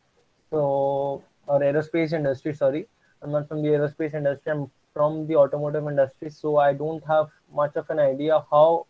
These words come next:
uh, airplanes or aircrafts work. I just know the basic fluid dynamics principle, which I guess you guys also know. So there is no point in discussing how aircrafts and watercrafts work.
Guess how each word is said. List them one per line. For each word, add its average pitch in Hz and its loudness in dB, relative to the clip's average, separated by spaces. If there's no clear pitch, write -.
uh, 139 2
airplanes 151 0
or 151 6
aircrafts 143 2
work. 160 2
I 139 -2
just 151 -2
know 147 -6
the 143 -4
basic 143 -6
fluid 151 -2
dynamics 147 0
principle, 156 -6
which 147 -8
I 143 0
guess 143 -6
you 143 -2
guys 151 0
also 147 -4
know. 135 -6
So 147 -2
there 151 -2
is 143 -4
no 151 -4
point 156 0
in 156 -6
discussing 147 -4
how 143 2
aircrafts 147 -2
and 147 -6
watercrafts 143 -2
work. 143 0